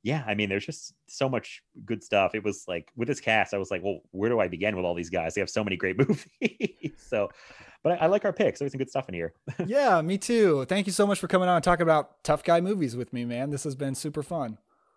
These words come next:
Speaker 1: Yeah, no, this was a blast. I'm just so happy and relieved that you enjoyed Dirty <laughs> Dozen. I didn't make you watch something you hated.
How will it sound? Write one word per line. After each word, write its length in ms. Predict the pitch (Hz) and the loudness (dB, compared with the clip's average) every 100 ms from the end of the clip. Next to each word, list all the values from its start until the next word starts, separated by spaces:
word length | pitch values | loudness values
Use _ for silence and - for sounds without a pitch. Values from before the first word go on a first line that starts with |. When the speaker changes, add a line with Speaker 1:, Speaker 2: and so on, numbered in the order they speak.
| - | -8
Speaker 1:
Yeah, 240 | 107 165 | 0 0
no, 120 | 135 131 | 2 2
this 140 | 131 | 2
was 140 | 175 | -2
a 40 | 135 | -2
blast. 320 | 101 135 120 | 0 0 2
I'm 220 | 98 101 | 2 0
just 300 | 85 107 - | -2 -12 0
so 400 | 117 120 113 104 98 | 4 6 6 2 2
happy 380 | 113 - 107 | 0 2 0
and 100 | 95 | 0
relieved 280 | 98 104 107 | 0 2 2
that 40 | 104 | 2
you 60 | |
enjoyed 280 | 101 101 107 | 0 2 2
Dirty 180 | 110 110 | 2 0
<laughs> 160 | - - | 0 0
Dozen. 320 | 196 180 139 | 2 2 2
I 80 | 147 | 4
didn't 100 | - | 4
make 160 | 139 143 | 4 4
you 60 | |
watch 180 | 127 135 | 4 2
something 260 | 139 143 127 | 2 -2 -2
you 140 | 127 | -2
hated. 360 | 120 151 170 175 | 0 2 2 0